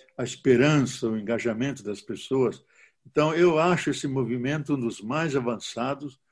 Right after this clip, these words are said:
junto com a Via Campesina, que é uma coisa já mundial. E quando a gente entra nos,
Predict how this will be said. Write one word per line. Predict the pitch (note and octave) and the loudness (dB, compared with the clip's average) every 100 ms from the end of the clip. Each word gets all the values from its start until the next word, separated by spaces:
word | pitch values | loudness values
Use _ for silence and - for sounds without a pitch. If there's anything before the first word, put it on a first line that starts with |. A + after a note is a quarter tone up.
| _ _ _ | _ _ _
junto | B2 F#3 F3+ | 0 0 0
com | D#3+ | 0
a | E3+ | 2
Via | C3 F3 F#3 | 6 6 6
Campesina, | F#3 F3 E3+ C#3 C#3 E3+ A2+ F#2+ - | 4 2 0 2 2 2 2 -4 -2
que | B2 | 0
é | C#3+ | 0
uma | C#3+ | 0
coisa | - D3 B2 | -4 -4 0
já | C#3 E3 | 0 0
mundial. | F3 F3 D3 - _ _ _ - _ _ - | 2 0 -2 -8 _ _ _ -20 _ _ -14
E | |
quando | A#2+ E3+ G3 F3+ | -2 4 6 6
a | |
gente | D3 D#3+ D#3+ - _ _ - - - | 6 2 -2 -8 _ _ -12 -12 -8
entra | G#2 | -6
nos, | G#2 G#2+ F#2+ - | -4 -4 -4 -10